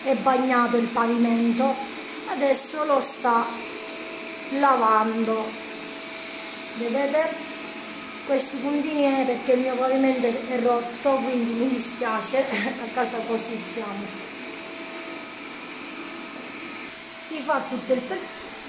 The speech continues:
percorso, come potete vedere. Si pulisce molto facilmente, basta aprire questo, si svuota e si sciacqua.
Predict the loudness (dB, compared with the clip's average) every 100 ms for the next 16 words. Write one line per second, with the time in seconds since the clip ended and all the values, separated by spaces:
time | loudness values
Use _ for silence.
0 | -2 -2 0 0 0 0 -2 -2 -4 -4
1 | -4 -2 -2 -2 -4 -2 2 2 2 0
2 | -4 -8 -10 -10 -10 -10 -10 -10 -12 -12
3 | -10 -10 -12 -12 -12 -10 -10 -10 -10 -10
4 | -12 -14 -10 -6 -4 -2 0 0 0 -2
5 | -2 0 -2 -4 -4 -2 -2 0 2 2
6 | 2 0 -2 -2 -4 -4 -4 4 4 4
7 | 2 2 0 -4 -10 -14 -18 -20 -20 -20
8 | -20 -10 -2 -2 0 4 4 4 -2 -4
9 | -4 -4 -4 -4 -6 -6 -4